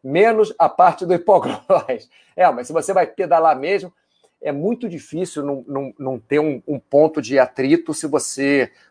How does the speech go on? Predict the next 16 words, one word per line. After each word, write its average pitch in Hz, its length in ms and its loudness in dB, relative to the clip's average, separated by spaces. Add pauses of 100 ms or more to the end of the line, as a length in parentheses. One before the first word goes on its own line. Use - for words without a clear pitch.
(200)
corre 147 300 4
muito 151 340 -6
ou 160 80 -6
se - 140 -14
pedala 151 440 4
muito, 131 400 -4
principalmente 143 760 -6
em - 20 -12
lugares 147 380 -2
mais 151 440 -4
quentes, 139 440 -8
né? 123 160 -10
Onde, 113 420 -14 (560)
onde 120 220 -6
sua 135 280 0
mais. 104 300 -14